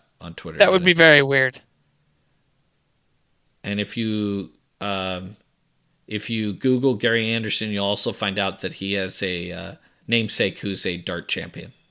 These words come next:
Speaker 1: Huh.
Speaker 2: Oh.
Speaker 1: Who knew?
Speaker 2: Good for him.
Speaker 1: All right. Well, anyway, Matt, that's the show. Um, again,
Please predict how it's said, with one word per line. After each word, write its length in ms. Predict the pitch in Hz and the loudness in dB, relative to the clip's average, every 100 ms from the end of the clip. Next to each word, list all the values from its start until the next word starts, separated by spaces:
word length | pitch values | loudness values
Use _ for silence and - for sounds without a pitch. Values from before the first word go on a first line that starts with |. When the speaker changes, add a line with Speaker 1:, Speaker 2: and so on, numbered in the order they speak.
| _ _ _ _ _ _ _ - | _ _ _ _ _ _ _ -8
Speaker 1:
Huh. 100 | 233 - _ _ _ | -8 -8 _ _ _
Speaker 2:
Oh. 120 | 202 - | -10 -8
Speaker 1:
Who 100 | - | -6
knew? 160 | - - - _ - | -4 -6 -12 _ -8
Speaker 2:
Good 120 | - | -4
for 140 | 208 | 2
him. 180 | 156 139 - - - - - - - _ - | 2 0 -6 -20 -20 -20 -20 -20 -20 _ 2
Speaker 1:
All 180 | 113 | 6
right. 260 | 123 120 - | 8 8 8
Well, 160 | 120 143 | 6 6
anyway, 300 | 170 143 123 | 6 6 4
Matt, 420 | 127 123 - - | 4 0 0 -8
that's 320 | 104 123 - - | -2 0 -2 -6
the 80 | |
show. 360 | 127 175 185 147 - _ _ _ _ _ _ | -2 2 2 2 -10 _ _ _ _ _ _
Um, 580 | 98 101 101 104 101 101 - _ _ - - - | -4 -2 0 0 -2 -6 -10 _ _ -6 -6 -16
again, 760 | - 113 110 120 131 151 123 | -12 -10 -6 -4 0 0 0